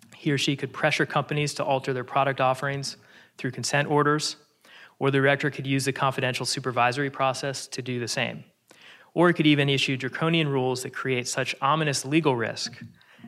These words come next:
that financial service, services providers won't offer products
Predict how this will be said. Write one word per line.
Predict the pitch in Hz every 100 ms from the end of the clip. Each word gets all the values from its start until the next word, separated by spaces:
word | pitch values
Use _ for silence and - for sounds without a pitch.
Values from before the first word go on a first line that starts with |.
| -
that | 127
financial | - 139 143 143
service, | - 147 139 - - -
services | - 156 147 139
providers | 120 127 123 123 113
won't | 117 147 160
offer | 143 147 131
products | - 113 107 117 -